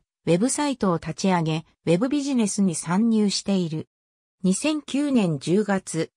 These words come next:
米テレビガイドがアメリカのテレビ番組におけるギャラを発表し、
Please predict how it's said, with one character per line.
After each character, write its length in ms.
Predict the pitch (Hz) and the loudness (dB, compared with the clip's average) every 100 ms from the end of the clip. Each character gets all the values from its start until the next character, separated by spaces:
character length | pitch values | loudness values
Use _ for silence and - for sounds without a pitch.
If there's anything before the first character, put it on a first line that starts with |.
| _ - | _ 0
米 340 | 240 190 - _ - | 2 2 -2 _ -4
テ 120 | 214 | -2
レ 120 | 262 302 | 0 0
ビ 140 | 285 | 0
ガ 140 | 269 | 0
イ 100 | 277 | 2
ド 100 | 196 | 2
が 200 | 165 165 - _ | 2 -2 -4 _
ア 100 | 170 | 0
メ 140 | 208 285 | 2 0
リ 100 | 311 | 0
カ 120 | 302 | 0
の 120 | 285 | 0
テ 140 | 208 226 | 0 0
レ 140 | 311 | 0
ビ 100 | 294 | 0
番 220 | 285 285 | -2 0
組 180 | 226 202 | 0 2
に 160 | 214 185 | 2 2
お 80 | |
け 120 | 175 190 | 0 -2
る 100 | 185 | 0
ギ 120 | 180 | 0
ャ 40 | |
ラ 180 | 180 180 | 2 0
を 40 | |
発 200 | 175 165 _ 170 | 0 -6 _ -2
表 140 | 180 | -2
し、 260 | - 165 | -2 -4